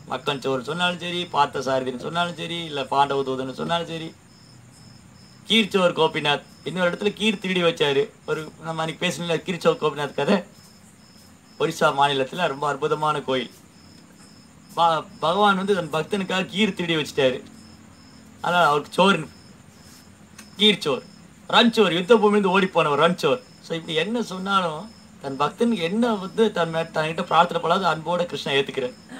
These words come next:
அவனை ஓடி, யுத்த பூமியிலிருந்து ஓடி போனவர் ரன் சோர் கிருஷ்ணான்னு சொல்றோம், வெண்ணை திருடின கிருஷ்ணான்னு சொல்றோம். ஆ, என்ன சொன்னாலும் பகவான் வந்து நம்ம வந்து சரணாகதி பிராப்தம் பண்ண தயாரா இருக்குமா, அவர் மேல அன்பு பண்ண தயாரா இருக்குமா, அவர் என்ன திட்டினா கூட அவர் சந்தோஷமா ஏத்துக்கிறாரு. <laughs>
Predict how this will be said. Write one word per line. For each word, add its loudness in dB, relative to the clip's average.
அவனை -4
ஓடி, 0
யுத்த -2
பூமியிலிருந்து 0
ஓடி 4
போனவர் 2
ரன் 2
சோர் 4
கிருஷ்ணான்னு 2
சொல்றோம், -2
வெண்ணை 2
திருடின 4
கிருஷ்ணான்னு -2
சொல்றோம். -2
ஆ, -2
என்ன -6
சொன்னாலும் -2
பகவான் 4
வந்து 4
நம்ம -8
வந்து -6
சரணாகதி 2
பிராப்தம் 2
பண்ண -2
தயாரா 2
இருக்குமா, -2
அவர் 0
மேல 0
அன்பு 2
பண்ண 2
தயாரா 0
இருக்குமா, -2
அவர் 2
என்ன -2
திட்டினா 0
கூட 2
அவர் 2
சந்தோஷமா 0
ஏத்துக்கிறாரு. -2
<laughs> 2